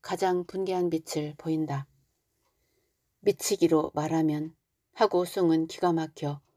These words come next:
몸을 흔들고 웃으면서 "미치기로 말하면 자네가 단단히 미쳤네." "누가 미쳤어?" 하고 갑진은 대들듯이 눈을 부릅뜬다. "자네 말이야."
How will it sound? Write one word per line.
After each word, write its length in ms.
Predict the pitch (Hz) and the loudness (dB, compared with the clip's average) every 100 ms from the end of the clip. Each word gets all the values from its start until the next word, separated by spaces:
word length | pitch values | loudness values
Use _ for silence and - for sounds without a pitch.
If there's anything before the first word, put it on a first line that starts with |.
| _ _ | _ _
몸을 420 | 185 180 175 175 | 2 4 2 0
흔들고 480 | 196 165 160 160 - | -2 -2 0 0 -2
웃으면서 640 | 165 170 151 147 143 139 - _ _ _ _ _ - | -4 -2 -2 -4 -6 -8 -12 _ _ _ _ _ -2
"미치기로 540 | 190 - 208 185 170 | -2 0 2 4 4
말하면 540 | 165 170 170 147 147 - _ _ _ _ | 4 2 2 0 -4 -10 _ _ _ _
자네가 420 | - 180 180 160 | 0 4 4 2
단단히 480 | 156 165 170 180 165 | -4 -4 0 2 2
미쳤네." 560 | 165 - 175 160 147 143 _ _ _ _ _ _ _ _ _ | 0 0 2 2 0 -6 _ _ _ _ _ _ _ _ _
"누가 260 | 202 233 226 | 4 4 4
미쳤어?" 640 | 185 - 151 - 392 - _ _ _ _ _ _ _ | 0 -4 -8 0 0 0 _ _ _ _ _ _ _
하고 260 | 233 190 | 0 2
갑진은 560 | 185 175 - 165 156 160 _ _ _ - | 2 -4 0 2 2 0 _ _ _ 2
대들듯이 720 | 190 185 185 170 165 165 165 | 4 4 2 0 0 0 0
눈을 280 | 180 175 175 | 0 0 0
부릅뜬다. 720 | - 185 - 156 151 143 143 - - - _ - | -2 -6 -4 -4 -2 -4 -8 -12 -20 -20 _ 0
"자네 320 | 208 196 196 | 4 4 2
말이야." 440 | 160 143 143 143 | -2 -2 -4 -6